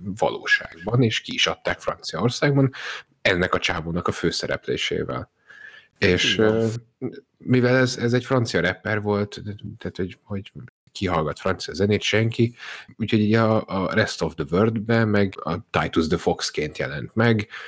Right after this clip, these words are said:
Speaker 1: fogták és kicserélték a sprite-ját egy rókára.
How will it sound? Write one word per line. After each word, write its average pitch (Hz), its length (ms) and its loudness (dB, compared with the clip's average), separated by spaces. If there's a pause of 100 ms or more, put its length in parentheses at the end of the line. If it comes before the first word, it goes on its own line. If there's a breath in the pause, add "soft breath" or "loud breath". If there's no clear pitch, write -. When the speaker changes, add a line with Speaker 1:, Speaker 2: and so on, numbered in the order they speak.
(120 loud breath)
Speaker 1:
fogták - 440 -4
és - 140 -6
kicserélték 73 580 -8
a - 20 -10
sprite-ját - 760 -6
egy - 300 -10 (160)
rókára. - 580 -8